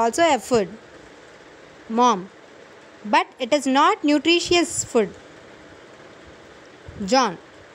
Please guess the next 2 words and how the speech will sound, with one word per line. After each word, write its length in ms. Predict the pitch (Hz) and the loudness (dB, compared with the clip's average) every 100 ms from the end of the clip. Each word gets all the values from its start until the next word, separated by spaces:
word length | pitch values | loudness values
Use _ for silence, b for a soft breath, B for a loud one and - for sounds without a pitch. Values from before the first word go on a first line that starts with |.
| 262 | -2
"Why?" 140 | 294 381 494 - - - - - - - - - - - - - - 247 | 2 2 0 -8 -20 -20 -20 -20 -20 -20 -20 -20 -20 -20 -20 -20 -12 -2
Mom, 180 | 254 202 | 0 0